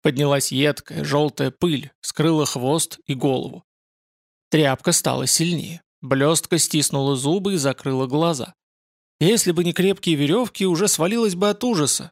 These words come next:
но сейчас пригнулась как могла, превозмогая встречный ветер. Толчки становились чаще. Вскоре они перестали проваливаться.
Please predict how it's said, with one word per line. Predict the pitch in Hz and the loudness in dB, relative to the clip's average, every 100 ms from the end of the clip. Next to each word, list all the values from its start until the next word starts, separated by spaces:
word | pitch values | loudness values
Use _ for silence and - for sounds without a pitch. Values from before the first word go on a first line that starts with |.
| _ - | _ -4
но | 139 151 208 | 0 2 2
сейчас | 214 196 175 170 | 0 0 0 0
пригнулась | - 170 151 143 139 143 | -2 -2 -2 -2 -2 -2
как | - - | -4 -4
могла, | 156 156 139 135 - _ _ _ - | -2 0 0 0 -4 _ _ _ -2
превозмогая | 160 147 135 143 135 139 | 2 2 2 0 0 0
встречный | 127 - 147 127 143 147 | 0 0 0 0 -2 -2
ветер. | 135 127 - - _ _ _ _ _ - | -2 -4 -8 -20 _ _ _ _ _ -2
Толчки | 160 147 - 185 180 | 0 2 0 0 0
становились | - 139 139 151 156 - | 0 0 0 0 0 -2
чаще. | - 165 135 - - - _ _ _ _ _ | 0 2 2 -2 -6 -8 _ _ _ _ _
Вскоре | - - 208 170 | 0 2 4 2
они | 160 180 | 0 0
перестали | 165 165 - 127 123 | 0 0 2 0 -2
проваливаться. | - 127 139 175 160 151 - 185 | -2 0 2 2 0 -2 -4 -8